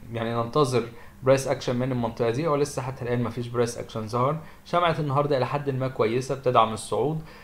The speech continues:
آه، ولكن أنتظر تأكيد مرة أخرى عشان أبتدي أشتري في سهم، آه، ساكو عشان نستهدف الخمسين أربعين وبعدين اتنين وخمسين عشرين تلاتة وخمسين تلاتين.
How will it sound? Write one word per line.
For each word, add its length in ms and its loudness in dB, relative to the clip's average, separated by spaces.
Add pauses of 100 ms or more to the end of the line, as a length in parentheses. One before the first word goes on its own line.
(160)
آه، 100 0
ولكن 400 4
أنتظر 400 0
تأكيد 440 -6
مرة 300 2
أخرى 260 4
عشان 560 4
أبتدي 520 0
أشتري 300 -2
في 160 -8
سهم، 360 -2 (320)
آه، 540 2 (220)
ساكو 460 0 (240)
عشان 280 -2
نستهدف 400 0
الخمسين 480 -2
أربعين 600 0
وبعدين 400 4
اتنين 360 -4
وخمسين 680 -4
عشرين 440 -4
تلاتة 280 2
وخمسين 420 -4
تلاتين. 480 -2